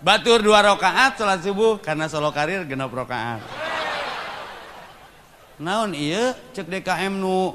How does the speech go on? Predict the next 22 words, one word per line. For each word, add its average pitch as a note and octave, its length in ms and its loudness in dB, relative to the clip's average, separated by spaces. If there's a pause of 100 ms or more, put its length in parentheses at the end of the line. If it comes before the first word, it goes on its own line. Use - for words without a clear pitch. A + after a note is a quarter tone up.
sorbana F3 400 -2
segede E3+ 320 -4
anaconda F3+ 560 -4
teh. A3+ 160 -10 (960)
Aliran E3 400 6
naon D3+ 240 4
deui D3 400 2
ieu? D4+ 560 10 (680)
Buk F#3+ 320 4
rancung, G3+ 520 4
jaket F#3+ 360 0
paku F#3+ 280 2
payung. G3+ 600 6 (640)
Nya, G#3+ 360 0
sholat E3 240 2
subuhna F3 360 0
genep E3+ 240 0
rakaat. B3 640 2 (1120)
Dibuka C#3 560 0
eta D3 240 -6
sorbana, C#3 440 -6
digebuk. A#2+ 680 -10